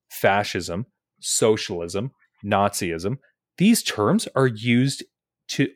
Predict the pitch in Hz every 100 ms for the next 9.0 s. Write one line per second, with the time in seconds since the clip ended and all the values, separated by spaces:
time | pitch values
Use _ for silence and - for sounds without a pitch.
0 | - 143 147 165 165 - 113 101 - 85
1 | - 82 - _ _ _ _ _ _ _
2 | - 104 110 - - - 143 135 180 175
3 | 220 - 214 165 - 117 107 107 98 -
4 | - 254 127 104 104 - 180 87 - 214
5 | 226 165 - 107 104 98 95 _ _ _
6 | _ _ _ _ _ _ - 107 104 101
7 | 110 92 - _ _ _ _ _ _ -
8 | 104 92 90 87 _ - 160 151 101 90